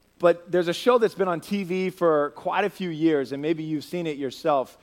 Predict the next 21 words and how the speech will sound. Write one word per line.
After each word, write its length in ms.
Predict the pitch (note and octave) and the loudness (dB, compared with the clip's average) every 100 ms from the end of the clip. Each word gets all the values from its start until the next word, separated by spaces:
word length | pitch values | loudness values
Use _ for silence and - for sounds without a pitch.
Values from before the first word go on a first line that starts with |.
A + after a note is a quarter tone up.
| - - | -20 -6
It's 140 | E3+ F#3 | -2 -2
a 60 | |
show 380 | - - G3+ G#3 | -2 2 4 6
that 280 | F3 D#3+ - | 4 0 -4
follows 640 | D#3 F3 F#3 E3 C#3+ D3 - | 0 2 4 2 -2 -10 -18
the, 600 | D3+ D#3 D#3+ D3+ D#3 D#3 - | -4 0 2 2 0 -4 -8
the 160 | D3 D3 | 0 0
work 400 | C#3+ E3+ F3+ - | 4 4 4 2
of 280 | D#3+ D3+ C3+ - - | 2 2 0 -10 -12
crab 420 | - E3+ E3+ D#3 | -6 0 0 2
boat 200 | D3+ C#3 | 0 0
captains 540 | D3+ C#3+ - D3+ C3+ | -4 -6 -4 -6 -6
in 120 | C#3 C#3+ | -8 -6
the 80 | |
Bering 400 | C3+ D3+ D3+ D3 | 0 0 0 -4
Sea 400 | C3+ - D#3+ C#3 | -8 -6 -2 0
off 240 | B2 C3 - | 0 -2 -4
the 80 | C#3 | -8
coast 380 | D3 C#3+ C3+ | -4 -4 -4
of 120 | B2 B2+ | -8 -4
Alaska. 600 | A#2+ B2 A2 - - | -2 -4 -6 -12 -16